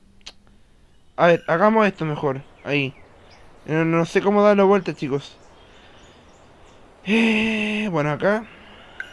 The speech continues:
Acá. Eh, no.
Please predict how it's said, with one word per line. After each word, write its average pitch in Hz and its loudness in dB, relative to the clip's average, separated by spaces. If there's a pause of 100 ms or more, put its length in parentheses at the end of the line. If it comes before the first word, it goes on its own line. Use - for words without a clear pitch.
(220)
Acá. 185 -4 (1700)
Eh, 123 -4 (3250)
no. 139 -10